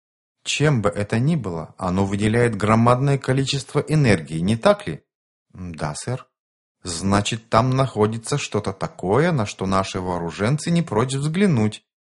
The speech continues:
Он решил пойти до конца и дать Миттерсу шанс ввязаться в это дело, если тот сможет уследить за ходом его мысли.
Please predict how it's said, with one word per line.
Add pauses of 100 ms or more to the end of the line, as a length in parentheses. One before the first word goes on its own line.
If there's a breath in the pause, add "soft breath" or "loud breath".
(440)
Он
решил
пойти
до
конца
и
дать
Миттерсу
шанс
ввязаться
в
это
дело,
если
тот
сможет
уследить
за
ходом
его
мысли.